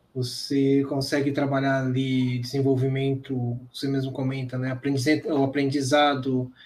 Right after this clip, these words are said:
organizacional, desenvolvimento de capacita-, de capacitação, tem desenvolvimento de produto, reuso do conhecimento,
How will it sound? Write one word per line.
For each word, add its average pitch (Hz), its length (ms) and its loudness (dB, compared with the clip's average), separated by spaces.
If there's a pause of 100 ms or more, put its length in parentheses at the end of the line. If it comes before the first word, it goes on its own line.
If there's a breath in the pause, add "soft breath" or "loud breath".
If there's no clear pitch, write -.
(260 loud breath)
organizacional, 143 920 4
desenvolvimento 131 440 0
de - 60 -6
capacita-, - 680 -8
de 143 140 -4
capacitação, 151 1400 2 (400 soft breath)
tem 147 140 0
desenvolvimento 143 380 2
de - 80 -6
produto, 156 960 6
reuso 143 360 2
do 139 80 -10
conhecimento, 151 1200 2